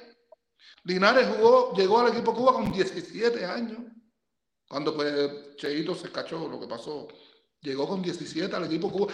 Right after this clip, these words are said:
En aquel tiempo. Y mira lo que hizo Linares. ¿Tú te imaginas que Linares hubiese llegado aquí con, ah, veinticinco, vaya, treinta años, no sé? No, si llega con veinte años aquí, de barata la liga.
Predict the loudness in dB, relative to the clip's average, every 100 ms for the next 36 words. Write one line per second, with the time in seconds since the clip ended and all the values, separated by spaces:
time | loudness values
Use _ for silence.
0 | 2 4 4 2 2 2 2 4 4 2
1 | -2 -4 -6 -14 _ _ _ _ _ _
2 | _ _ _ _ _ _ _ -20 _ -10
3 | -4 0 0 0 -2 -4 -8 -8 -12 -14
4 | -20 _ _ _ -10 -2 0 0 0 0
5 | 0 0 0 -2 -2 -2 0 0 -4 -10
6 | -10 -10 -4 -4 -4 -10 -10 -8 -6 -4
7 | -2 -2 -6 -10 -8 -8 -10 -20 -20 -20
8 | -20 _ _ _ _ _ _ _ _ _
9 | -2 0 4 4 4 4 2 2 0 0
10 | -2 0 0 0 -2 -6 -8 -12